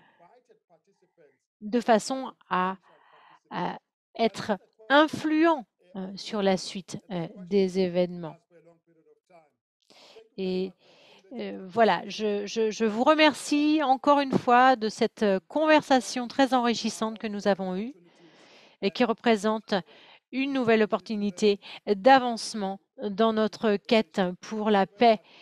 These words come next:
euh, euh, et la sécurité pour les femmes. Encore une fois, je vous remercie. Euh, c'était t-, très intéressant.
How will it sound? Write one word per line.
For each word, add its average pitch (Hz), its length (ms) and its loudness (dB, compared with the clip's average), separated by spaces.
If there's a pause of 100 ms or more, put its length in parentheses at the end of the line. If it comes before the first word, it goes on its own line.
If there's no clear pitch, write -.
(320)
euh, 180 400 0 (840)
euh, 175 260 -12 (1200)
et 240 100 6
la 226 120 6
sécurité 208 680 -2
pour 196 140 -10
les 196 120 2
femmes. 185 360 -2
Encore 226 240 2
une 269 100 4
fois, 262 220 4
je 240 180 2
vous 294 240 4
remercie. 254 640 0 (560)
Euh, 202 300 4
c'était 254 460 2
t-, 220 260 -6
très 269 340 2
intéressant. 214 600 0